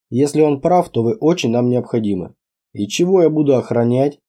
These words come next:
спросил он, затем подумал и засмеялся.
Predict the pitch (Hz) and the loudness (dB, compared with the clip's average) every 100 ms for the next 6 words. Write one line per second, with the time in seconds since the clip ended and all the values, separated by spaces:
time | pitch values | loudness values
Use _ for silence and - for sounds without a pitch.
0 | _ - - 123 - 120 127 170 180 113 | _ -14 -6 -4 -2 -4 0 0 -2 -6
1 | 110 107 107 113 120 165 147 - 107 117 | -6 -6 -6 -4 -2 0 -2 -2 -6 -6
2 | - 123 107 98 90 - | -6 -4 -2 -2 -6 -12